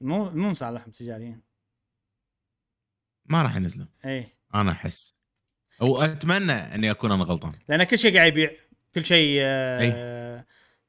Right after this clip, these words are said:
Speaker 1: يحقق أرقام قياسية. كل الألعاب قاعد تبيع.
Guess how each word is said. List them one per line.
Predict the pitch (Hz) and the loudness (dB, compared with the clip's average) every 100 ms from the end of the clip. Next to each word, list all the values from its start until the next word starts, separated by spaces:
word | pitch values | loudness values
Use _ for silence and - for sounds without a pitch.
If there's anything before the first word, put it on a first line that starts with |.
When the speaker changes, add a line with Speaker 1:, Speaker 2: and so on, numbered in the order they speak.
| - | -10
Speaker 1:
يحقق | 117 147 151 131 | -4 -4 -4 -6
أرقام | 135 139 139 | -6 -2 -2
قياسية. | 135 139 135 143 135 131 | 0 -2 -2 -4 -4 -4
كل | - | 0
الألعاب | 160 151 135 139 | 2 2 2 0
قاعد | 131 120 | -2 -4
تبيع. | 127 131 | -2 -4